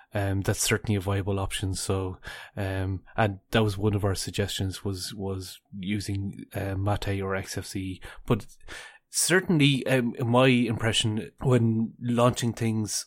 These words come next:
on, on, even on, in this live image, is everything is snappy,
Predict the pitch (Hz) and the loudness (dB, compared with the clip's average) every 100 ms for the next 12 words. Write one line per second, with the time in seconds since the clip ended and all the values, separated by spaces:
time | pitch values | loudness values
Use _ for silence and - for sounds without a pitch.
0 | - 104 104 104 104 107 - - 107 101 | -4 -4 -2 -4 -4 -8 -8 -4 -4 -2
1 | 123 123 123 113 113 117 113 104 - 110 | 0 2 4 4 2 2 0 0 -4 -2
2 | 107 107 98 110 110 92 - - - - | 0 -2 -2 0 0 -2 -8 -12 -16 -14
3 | - 107 101 - 117 117 113 107 107 - | -8 -6 -6 -2 0 0 0 -2 -2 -2
4 | - 104 - 101 98 101 | -2 -4 -4 -6 -6 -10